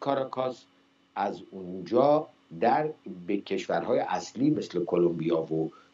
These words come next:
مکزیک به خصوص میره و بعد سایر کشور آمریکای لاتین و نهایتاً هم سر از بازار امریکا در میاره. این رو، اه، اداره مبارزه با مواد مخدر امریکا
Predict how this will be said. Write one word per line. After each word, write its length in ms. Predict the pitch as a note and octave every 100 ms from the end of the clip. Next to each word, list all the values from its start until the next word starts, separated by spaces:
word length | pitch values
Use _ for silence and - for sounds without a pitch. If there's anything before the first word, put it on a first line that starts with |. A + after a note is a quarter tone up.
| -
مکزیک 800 | F2+ G2+ G2+ - - A2 C#3 C#3
به 120 | D3+
خصوص 500 | - A#2+ - A#2 A2+
میره 420 | G#2+ G#2+ A2 A2+
و 220 | A2+ F#2
بعد 280 | D2 F2+ G2
سایر 320 | - - F#2
کشور 400 | - C3+ A#2+ A#2
آمریکای 400 | A#2 A#2 A2 A2+
لاتین 280 | A2 A2+ B2 C3
و 60 |
نهایتاً 480 | B2+ F#2 F2+ D#2+ -
هم 260 | G2 G#2+ A2 _ _ _
سر 220 | - G2+
از 180 | G#2+ G#2+
بازار 500 | E2 D2+ D2 D#2+ G2 - _ -
امریکا 480 | E2 D#2 - -
در 220 | E2+ A1+ A1+
میاره. 220 | A#1 - _ _ _ _ - - _ _ _ _ -
این 340 | F3 G3 F#3
رو، 360 | D#3+ D#3 D3+ D#3 _ _ _ -
اه، 60 | A2 A2 A2+ A2
اداره 260 | A2 A2+
مبارزه 340 | D3+ C#3+ B2+ C3
با 80 |
مواد 340 | C3 B2+ A#2+ A#2
مخدر 440 | A2+ A#2+ A#2 A2+
امریکا 640 | A2+ A2 G#2+ - G#2+ G#2+